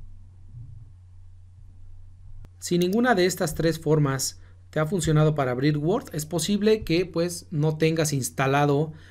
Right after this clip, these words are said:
este software, entonces tendrías que instalarlo.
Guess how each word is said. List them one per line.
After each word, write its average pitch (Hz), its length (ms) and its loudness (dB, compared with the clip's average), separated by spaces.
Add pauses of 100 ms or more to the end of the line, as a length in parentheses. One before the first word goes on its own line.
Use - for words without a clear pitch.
(160)
este 135 420 2
software, 180 480 0
entonces 170 720 0 (120)
tendrías 147 460 2
que 151 120 2
instalarlo. 107 540 -2